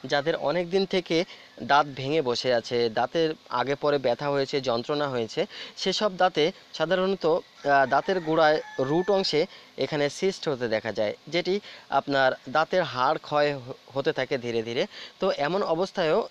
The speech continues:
এক্স-রের মাধ্যমে treatment করাতে হয়। এমন দাঁত তুলতে গেলেও এক্স-রে করতে হয়, এমন দাঁত কিছু কিছু ক্ষেত্রে চিকিৎসা করে রাখা যায়, সেক্ষেত্রেও এক্স-রে করে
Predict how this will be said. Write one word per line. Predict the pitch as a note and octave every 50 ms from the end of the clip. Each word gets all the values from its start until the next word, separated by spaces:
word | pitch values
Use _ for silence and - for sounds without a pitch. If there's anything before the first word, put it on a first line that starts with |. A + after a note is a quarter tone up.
| -
এক্স-রের | C#3+ D3 C#3+ - - F3 E3 E3+
মাধ্যমে | D#3+ D3+ C#3 B2+ C#3+ C#3 D3
treatment | D3 - B2 - - B2+ A2+ A2+
করাতে | - A#2 A2+ A2 - A#2+
হয়। | A2 A2+ A2 A2+ - - - - - -
এমন | - C3+ D3 F3 F3+ E3+
দাঁত | F3+ F3 - -
তুলতে | C#3+ C#3 C#3 C#3+ E3+ E3
গেলেও | D#3 E3+ E3 F3 F3 E3+
এক্স-রে | D#3+ D#3 - - - F3 E3
করতে | - E3 D#3+ - -
হয়, | D#3+ D#3+ E3 F3 F#3+ - - - - -
এমন | - B2 C#3 E3 F3 D#3+
দাঁত | D#3 D#3 D#3 - - - - - - - - - -
কিছু | - D#3+ D3+ F3
কিছু | - E3+ - F3
ক্ষেত্রে | - E3+ D#3 - E3 D#3+
চিকিৎসা | - - C3+ D3 C#3 - - D3
করে | - D3+ D3 C3
রাখা | A#2 A#2 A#2+ - D3
যায়, | B2+ B2 C3+ D#3+ - - - - - -
সেক্ষেত্রেও | - E3+ E3 - G3 - - F3+ D3+ F#3 A3 - - - - -
এক্স-রে | C#3 D3 - - - D#3+ E3
করে | - C#3+ B2 B2+ D#3+ A#3+